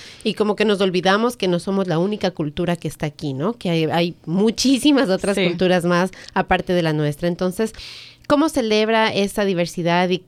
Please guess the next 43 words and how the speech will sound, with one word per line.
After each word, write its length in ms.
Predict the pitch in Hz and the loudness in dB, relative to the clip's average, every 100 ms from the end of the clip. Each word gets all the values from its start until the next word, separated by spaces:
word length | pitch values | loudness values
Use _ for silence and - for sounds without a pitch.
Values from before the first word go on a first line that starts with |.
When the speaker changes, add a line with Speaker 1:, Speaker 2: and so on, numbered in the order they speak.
| - | -4
Speaker 1:
y 160 | 185 165 | -4 -2
qué 260 | 208 214 | 0 0
otras 360 | 214 214 214 - | 0 -2 -4 -2
cosas, 380 | 190 180 185 180 | -4 -2 -2 0
ah, 200 | 165 - | -2 -2
ah, 200 | 165 165 | -2 -2
tiene 220 | 190 185 | 0 0
el 80 | 180 | 0
programa, 460 | 170 165 165 170 | -2 0 0 0
el, 420 | 175 165 151 151 151 | 0 -2 -2 -2 -2
las 200 | 170 - | -4 -4
escuelas 320 | 202 185 185 | -2 0 0
de 80 | 185 | 0
Montgomery 480 | 160 165 175 180 | 0 0 0 -2
para 180 | 170 165 | -2 -2
ayudar 300 | 160 160 160 | 0 0 0
a 80 | 156 | -2
esas 220 | 151 160 | -4 -6
otras 260 | 165 170 170 | -4 -4 -6
personas 380 | 165 165 170 - | -6 -4 -6 -4
que 100 | 147 | -2
vienen, 420 | 165 190 196 202 - - _ | 0 2 0 -2 -10 -20 _
así 240 | - 202 208 | -6 -6 -4
como 180 | 226 | -2
nosotros, 360 | 214 208 190 180 | -2 -2 -4 -4
de 120 | 165 | -4
otras 360 | 196 233 202 190 | -2 -2 -4 -4
culturas? 460 | - 143 147 120 214 | -6 -4 -6 -2 0
Speaker 2:
Ujú. 280 | 190 196 185 - - - - | 0 0 -4 -12 -20 -10 -4
Bueno, 200 | 208 196 | -2 0
tenemos, 380 | 202 214 285 - | 0 0 -2 -6
celebramos 480 | - 220 208 226 302 | -6 -2 0 0 0
muchísimas 540 | 277 220 220 254 262 254 | 0 -2 -2 0 0 0
actividades 460 | - 233 208 214 | -2 0 0 0
a 80 | 226 | -2
través 300 | - 185 180 | -2 -2 0
de 160 | 202 202 | 0 0
todo 220 | 185 185 | 0 2
el 100 | 180 | 0
año. 240 | 170 165 | -2 -2
Celebramos 680 | 170 170 156 160 170 175 190 180 | -4 -2 0 0 2 2 2 2
el 100 | 170 | 2
mes 280 | 165 165 | 0 -2